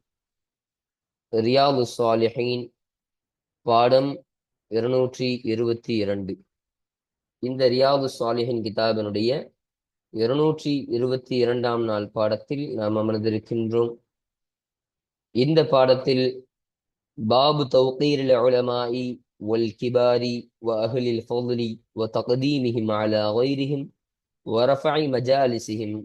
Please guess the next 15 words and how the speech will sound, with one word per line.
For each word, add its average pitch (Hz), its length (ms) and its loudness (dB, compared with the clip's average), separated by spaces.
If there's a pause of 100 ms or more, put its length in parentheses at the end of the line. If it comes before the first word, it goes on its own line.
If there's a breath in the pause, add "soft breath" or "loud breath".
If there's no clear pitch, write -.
(100)
வ 110 80 0
இத்ஹாரி 120 580 4
மர்தபதிஹிம் 104 880 -2 (840)
என்ற 117 560 2
தலைப்பின் 110 480 2
கீழ் 107 140 -2
அமையக்கூடிய, 107 880 -2
வரக்கூடிய 107 640 -4
ஹதீஸுகளை 110 640 -4
பற்றி 143 400 -4
நாம் 101 240 -4
பேசிக் 104 360 -6
கொண்டிருக்கின்றோம். 98 720 -2 (1040)
அல்ஹம்துலில்லாஹ், 110 960 0 (1600)
நம்முடைய 143 840 0